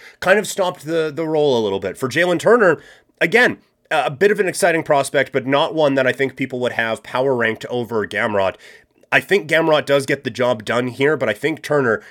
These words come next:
is able to make this one a real challenge for him. And now someone who a lot of people are very excited about, Shavkat Rakhmonov, goes up against Jeff Neal,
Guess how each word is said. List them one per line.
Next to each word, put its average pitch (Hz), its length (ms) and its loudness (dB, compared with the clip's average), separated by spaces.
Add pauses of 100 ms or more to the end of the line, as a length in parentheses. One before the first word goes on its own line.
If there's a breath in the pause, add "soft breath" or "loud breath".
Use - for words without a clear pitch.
is 117 140 -6
able 117 140 0
to 117 80 -8
make 113 180 -2
this 113 160 -6
one 104 240 -2
a 104 100 -4
real 101 400 -4
challenge 82 460 -8
for 80 220 -10
him. 76 200 -16 (300 loud breath)
And 135 120 2
now 165 200 6
someone 143 260 2
who 120 140 -2
a 107 100 -2
lot 104 500 2
of 107 60 -8
people 101 300 -6
are 90 100 -2
very 107 460 2
excited 87 360 -4
about, 85 280 -4 (200 loud breath)
Shavkat 151 500 0
Rakhmonov, 117 640 -4 (320 soft breath)
goes 120 420 0
up - 180 -4
against 117 440 -2
Jeff 101 320 -2
Neal, 101 400 -2